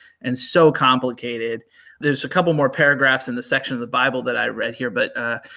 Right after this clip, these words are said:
one of them is, talks about how they don't wanna get, you know, bogged down with one huge overall mythology, that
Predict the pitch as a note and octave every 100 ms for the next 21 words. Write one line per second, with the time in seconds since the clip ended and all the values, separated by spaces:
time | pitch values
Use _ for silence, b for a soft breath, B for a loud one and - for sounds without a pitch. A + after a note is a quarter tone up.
0 | B - C#3 D#3 C#3 B2 B2 B2+ A#2+ -
1 | - C3+ - B2 A2 - B2+ A#2 A#2 A#2+
2 | C3+ C3 B2 B2+ B2+ C3 B2 - _ C3
3 | C3 B2 C#3 C3 C3 D#3 C#3 C3+ C3 B2+
4 | C3 B2+ B2+ - E3+ E3 C#3+ - C#3+ C3+
5 | C3 B2 A#2+ B2 - A3+ G3 C3 C3+ C3
6 | C3